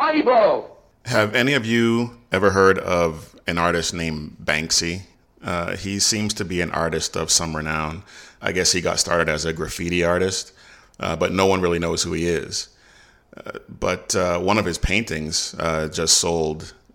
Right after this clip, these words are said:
Speaker 2: uh, at auction for one point four million dollars. And as soon as it sold, a shredder hidden in the frame activated and shredded the painting. Now, I don't know this guy, but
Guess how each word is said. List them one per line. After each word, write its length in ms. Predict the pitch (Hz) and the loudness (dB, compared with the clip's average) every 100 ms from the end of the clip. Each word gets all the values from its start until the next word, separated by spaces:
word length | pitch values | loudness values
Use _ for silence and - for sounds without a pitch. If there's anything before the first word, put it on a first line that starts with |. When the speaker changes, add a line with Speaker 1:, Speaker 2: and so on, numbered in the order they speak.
| - | -6
Speaker 2:
uh, 180 | 78 76 | -4 0
at 140 | 85 | 0
auction 400 | 80 80 - 80 | 0 -2 -4 -6
for 220 | 80 82 | -6 -4
one 320 | 82 82 92 87 | -4 -2 -2 -2
point 280 | 90 90 | -2 -4
four 300 | - 98 87 | -6 -4 -2
million 380 | 85 85 82 80 | -2 -4 -4 -2
dollars. 560 | 78 78 - - - - _ - - - - | -2 -2 -4 -12 -16 -18 _ -20 -20 -20 -8
And 380 | 82 80 80 80 | -4 -4 -4 -4
as 240 | 87 82 | 2 4
soon 240 | - 95 | 4 4
as 100 | 101 | 2
it 120 | 113 - | 2 4
sold, 560 | 107 95 82 80 - - _ _ | 8 8 6 2 -6 -18 _ _
a 100 | 101 | -2
shredder 520 | - - 98 101 92 | 2 4 6 6 4
hidden 320 | 82 90 87 87 | 2 -2 -2 -4
in 140 | 85 | -4
the 80 | 82 | -6
frame 400 | - 90 87 78 | -4 -4 -4 -4
activated 680 | 80 - 82 85 85 - - | -4 -4 -4 -4 -4 -6 -10
and 180 | 87 85 | -6 -2
shredded 360 | - 85 80 | 0 -2 -4
the 60 | - | -6
painting. 500 | 82 80 - - 98 _ _ _ _ _ _ | -8 -10 -12 -16 -18 _ _ _ _ _ _
Now, 200 | - 87 | -4 2
I 80 | 95 | 4
don't 160 | 98 92 | 4 2
know 100 | 98 | 0
this 160 | 92 | 0
guy, 260 | - 92 98 | -2 0 0
but 320 | 87 80 | -2 -4